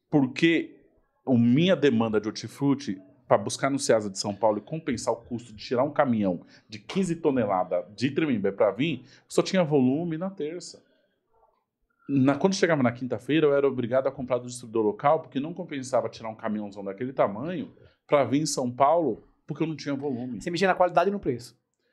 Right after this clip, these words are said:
Speaker 1: É, aí eu não tinha volume no restante dos dias. E aí um dia meu pai chegou em mim e falou: falou, "Filho, por que nós não compra uma, um carro menor, uma Ducato, pra eu comprar Ceasa pro final de semana, uma quantidade menor?" Eu parei e falei assim, "Não,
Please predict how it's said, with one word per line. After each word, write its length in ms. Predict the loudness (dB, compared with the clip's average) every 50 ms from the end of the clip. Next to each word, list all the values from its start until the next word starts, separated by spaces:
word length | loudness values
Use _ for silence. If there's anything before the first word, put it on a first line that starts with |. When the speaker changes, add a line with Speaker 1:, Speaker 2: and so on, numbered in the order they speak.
| _ _ _ _ 0
Speaker 1:
É, 420 | 2 4 4 6 4 4 2 -2 -6 -14 _ _ 2
aí 140 | 2 4
eu 60 | 4 4
não 60 | 2
tinha 180 | 2 2 0 2
volume 360 | 0 -2 -2 -2 -2 -4 -2
no 200 | -2 -2 -2 -2
restante 400 | -4 -8 -8 -8 -8 -10 -10 -12
dos 160 | -20 -20 -18
dias. 440 | -12 -10 -10 -10 -10 -12 -16 -20 -20 _ _ _ _ _ _ _ -20 -20 -8 _
E 80 | 4 4
aí 200 | 4 4 4 2
um 100 | 0 0
dia 180 | 0 -2 -2
meu 120 | -2 0 2
pai 120 | 2 2
chegou 220 | 0 0 -6 -6 -6
em 40 | -8
mim 60 | -8
e 20 |
falou: 580 | -4 0 2 2 4 4 2 0 -2 -6 -12 -14
falou, 180 | -12 -10 -8 -6
"Filho, 160 | -6 -6 -8
por 80 | -8
que 60 | -8 -8
nós 140 | -8 -8
não 100 | -8 -10
compra 380 | -8 -4 -4 -4 -4 -4 -6 -6
uma, 500 | -4 -2 0 0 0 0 -2 -4 -6 -10 _ _ _ _ _ _ _ _ _ _ _ _ _ -8 -6
um 100 | -6 -2
carro 280 | 2 2 2 2 2
menor, 520 | -2 -2 -2 0 0 2 4 4 4 2 2
uma 140 | 0 -4 -6
Ducato, 540 | -6 -8 -8 -4 -2 0 0 -2 -4 -4
pra 100 | 0 2
eu 100 | 2 2
comprar 400 | 0 -2 -6 -6 -2 0 0 0
Ceasa 680 | 0 -2 -2 0 0 2 2 2 0 0 -4 -6 -6 -6
pro 180 | -8 -12 -14 -10
final 240 | -6 -4 -4 -4 -4
de 80 | -4
semana, 380 | -6 -6 -4 -2 -2 -2 0 -2
uma 160 | -2 -4 -6
quantidade 320 | -10 -12 -12 -10 -10 -10 -8
menor?" 280 | -8 -8 -6 -6 -8 -10 _ _ _ _ _ _ _ _ _ _
Eu 100 | -8 -4
parei 220 | 0 2 2 2
e 40 | 2
falei 100 | -2 -6
assim, 160 | -10 -10 -10 -8 -6
"Não, 420 | -6 -4 -6 -6 -8 -8 -10 -10